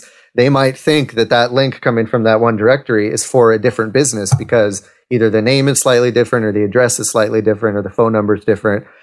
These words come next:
Um, so to help your S E O, you wanna make sure that your address and your local info and your business name and all that stuff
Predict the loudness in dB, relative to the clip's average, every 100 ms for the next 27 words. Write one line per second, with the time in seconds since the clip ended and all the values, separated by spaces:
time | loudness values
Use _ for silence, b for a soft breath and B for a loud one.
0 | b -4 -2 -2 -2 0 2 2 0 -4
1 | -2 -2 0 2 2 2 2 4 4 2
2 | 0 -2 -2 0 2 2 0 0 0 0
3 | -2 b b b _ _ _ -2 2 2
4 | 2 -2 -2 0 2 2 2 2 2 2
5 | 4 4 2 -2 -2 -2 -2 -2 0 0
6 | 0 0 2 2 0 0 0 0